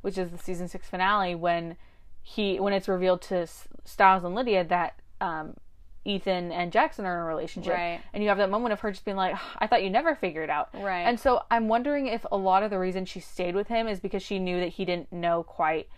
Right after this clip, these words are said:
Speaker 2: Right.
Speaker 1: what he identified, like, how he identified sexually. So she was
Speaker 2: Uh-huh.
Speaker 1: kinda like, "I'll be with you, but I know that there's something else there." Kinda, like,
Speaker 2: Mm-hmm.
Speaker 1: I'm, I'm wondering if that's part of the reason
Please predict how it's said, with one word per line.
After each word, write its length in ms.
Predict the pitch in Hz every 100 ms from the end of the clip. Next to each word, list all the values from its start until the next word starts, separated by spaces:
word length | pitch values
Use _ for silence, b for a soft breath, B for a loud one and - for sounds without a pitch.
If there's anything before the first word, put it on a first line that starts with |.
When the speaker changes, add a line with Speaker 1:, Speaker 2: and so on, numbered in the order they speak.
| b
Speaker 2:
Right. 480 | 196 196 180 175 170
Speaker 1:
what 160 | 196
he 100 | 180
identified, 420 | 180 170 175 180 185
like, 160 | 185 - -
how 260 | - - 180
he 80 | 180
identified 420 | 165 165 170 165
sexually. 420 | 175 - 220 240
So 120 | 214
she 140 | 190 190
was 100 | 180
Speaker 2:
Uh-huh. 40 | 196
Speaker 1:
kinda 60 |
like, 260 | 185 180 - -
"I'll 140 | 196 185
be 120 | 185
with 220 | 175 170
you, 160 | 190 196
but 380 | 165 170 170 - b b -
I 100 | 196
know 120 | 190
that 100 | 160
there's 140 | 180 175
something 300 | 175 175 170
else 160 | 175
there." 160 | 202 185
Kinda, 200 | 196 190
like, 120 | 190
Speaker 2:
Mm-hmm. 160 | 180 196
Speaker 1:
I'm, 160 | 202
I'm 240 | - 202 196
wondering 400 | 196 196 190 185
if 140 | 180
that's 200 | 185 185
part 180 | - 190
of 20 |
the 80 | 175
reason 480 | 170 175 208 208